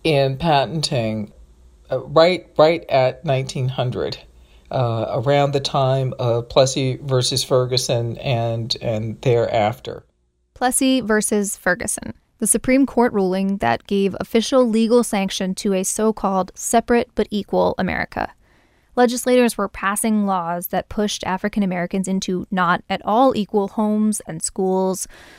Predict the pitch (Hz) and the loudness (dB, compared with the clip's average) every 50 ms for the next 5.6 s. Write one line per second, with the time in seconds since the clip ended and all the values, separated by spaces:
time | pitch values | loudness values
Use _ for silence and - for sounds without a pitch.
0 | - _ - - 220 233 247 254 233 - 240 220 - - - - - - 262 226 | -20 _ -2 2 4 4 4 4 2 0 -2 -2 -2 -6 -8 -8 -2 0 2 2
1 | 220 220 - 190 180 170 - - - 175 180 - - - 202 - 190 180 175 180 | 2 2 2 0 -2 -2 -2 -2 0 0 0 -2 -4 -4 -4 -4 -4 -4 -4 -4
2 | 185 - - 170 160 - - - - - - - - 190 - _ _ _ _ - | -4 -2 -2 -2 -2 -2 -4 -8 -8 -8 -8 -10 -10 -14 -18 _ _ _ _ -8
3 | - 196 - - 185 185 185 190 214 240 233 226 - - 202 202 220 214 - 226 | -8 -8 -4 -4 -4 -2 0 2 4 4 4 2 2 0 0 2 2 2 2 0
4 | 220 220 220 240 240 247 254 233 - 240 240 247 240 - - - 233 220 220 220 | -2 -2 -2 -2 -2 -2 -2 0 0 2 2 2 0 -2 -4 -4 -2 -2 0 -2
5 | - - - 214 220 269 277 - - - - - | -2 -2 0 0 2 2 2 0 -2 -6 -16 -20